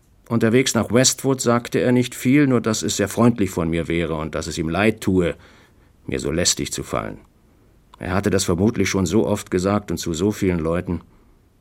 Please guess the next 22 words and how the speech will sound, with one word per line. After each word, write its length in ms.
dass 180
es 100
ganz 220
automatisch 640
kam. 300
Sein 220
Apartment 500
war 140
klein 320
und 220
muffig 340
und 100
unpersönlich. 840
Er 120
hätte 180
gut 240
erst 180
am 100
Nachmittag 520
eingezogen 540
sein 180
können. 300